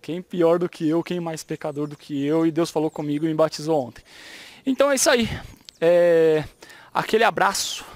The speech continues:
né? Fiquem todos com Deus. Então, me despedindo de vocês aí, ó, com essa imagem da verdinha no meio dos grafites.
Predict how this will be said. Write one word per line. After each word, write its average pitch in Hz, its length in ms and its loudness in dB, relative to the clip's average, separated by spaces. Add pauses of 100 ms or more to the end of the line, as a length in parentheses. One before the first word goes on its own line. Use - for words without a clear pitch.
(580)
né? 156 300 -4
Fiquem 165 400 -4
todos 185 440 0
com 165 180 -8
Deus. 160 400 -2 (640)
Então, 156 500 0 (1300)
me 160 100 -6
despedindo 165 500 -4
de 160 100 -4
vocês 165 400 2
aí, 160 120 4
ó, 143 80 0
com - 180 -8
essa 151 160 -4
imagem 151 440 0 (920)
da 156 120 0
verdinha 160 760 0 (720)
no 165 160 -2
meio 170 160 4
dos 156 180 -4
grafites. 165 760 -2